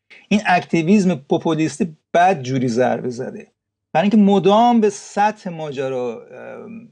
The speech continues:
میچسبه، به اون قشر ماجرا، به اون، اه، اینکه، اینکه چی داری میگی، چی داره جاری می‌شه، نه اینکه چی داری در عمق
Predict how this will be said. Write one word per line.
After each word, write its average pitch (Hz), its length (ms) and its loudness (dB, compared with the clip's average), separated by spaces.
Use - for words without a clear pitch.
میچسبه، 123 680 -10
به 165 160 -4
اون 190 180 -2
قشر 185 420 2
ماجرا، 127 720 -4
به - 140 -6
اون، 190 280 0
اه، 143 380 -10
اینکه، 196 260 2
اینکه 190 520 2
چی - 360 -4
داری 180 260 2
میگی، 165 760 -4
چی - 160 -6
داره 190 240 2
جاری 160 500 2
می‌شه، 151 200 -8
نه 165 80 -12
اینکه 190 180 -10
چی - 180 -14
داری 151 160 -6
در 147 180 -4
عمق 156 240 -10